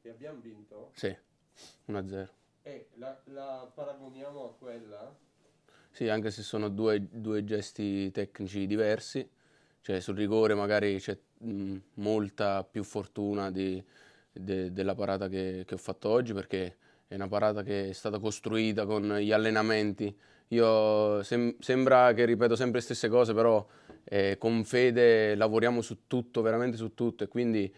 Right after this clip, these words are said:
Speaker 2: cioè, quando vengono determinate per-, parate, eh, non vengono a caso,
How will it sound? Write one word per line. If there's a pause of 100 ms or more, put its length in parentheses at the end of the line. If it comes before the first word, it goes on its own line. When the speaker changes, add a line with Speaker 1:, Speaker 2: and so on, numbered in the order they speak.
(260)
Speaker 2:
cioè,
quando (160)
vengono
determinate
per-,
parate, (360)
eh,
non
vengono
a
caso,